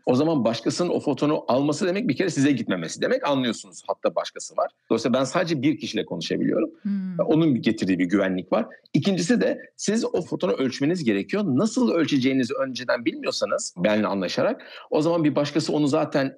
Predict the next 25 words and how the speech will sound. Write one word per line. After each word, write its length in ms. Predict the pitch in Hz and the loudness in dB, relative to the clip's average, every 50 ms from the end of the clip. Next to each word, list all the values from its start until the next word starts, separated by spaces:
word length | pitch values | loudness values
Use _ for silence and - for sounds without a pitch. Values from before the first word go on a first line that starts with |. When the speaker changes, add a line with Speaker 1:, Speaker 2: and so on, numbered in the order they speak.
| _ - | _ 0
Speaker 1:
o 160 | - 156 139 | 0 2 4
bilgiyi 300 | 135 139 131 123 147 165 | 4 4 4 4 4 2
alamıyor. 480 | 165 127 127 127 117 107 90 80 73 - - | 2 2 2 2 0 0 -2 -6 -8 -6 -2
O 120 | 113 107 | 0 2
bilgi 200 | 117 120 120 147 | 2 4 4 2
o 80 | 135 127 | 0 0
fotonda 380 | - 139 120 - 143 139 139 | -2 -2 -2 0 0 0 0
olsa 320 | 139 123 113 - - 165 143 | 0 0 -2 0 0 0 2
bile 120 | 120 101 | 2 2
alamıyor. 500 | 92 - 98 95 90 - - 170 208 233 - - - - | 2 0 0 -2 -2 -2 -2 -2 -4 -4 -6 -8 -8 -2
Dolayısıyla 260 | - - - - - - | 0 0 0 2 0 0
ekstra 240 | - - - 135 160 | 0 0 0 2 2
bir 60 | 165 | 4
güvenlik 380 | 147 123 107 104 104 104 - - | 4 4 4 4 2 2 0 -2
getiriyor. 420 | - - - - 156 151 - 220 - _ _ _ | -6 -6 -4 -4 -2 0 0 -2 -2 _ _ _
Bunun 280 | - 208 156 160 165 156 | -4 0 2 2 4 2
sayesinde 500 | - - 123 104 98 - - 117 151 - | 2 2 2 2 0 0 -2 -2 0 0
de 40 | 147 | 0
işte 200 | - - - - | 0 0 0 0
yani 200 | 78 - 120 135 | 0 0 0 0
insanların 480 | 135 117 - 123 110 110 117 123 120 | -2 -2 0 0 2 2 2 2 2
bilgilerinin 420 | 107 101 98 104 101 101 104 117 127 | 2 0 -2 -2 -2 -2 -2 -2 -6
korunabilmesi 720 | - - 107 101 101 98 90 92 87 80 - - - 127 | -4 -4 -2 0 0 -2 -4 -8 -12 -12 -10 -8 -6 -2
falan 240 | - 95 87 85 78 | 0 0 0 -2 -4
gibi 240 | 76 - - - | -2 -2 -2 -2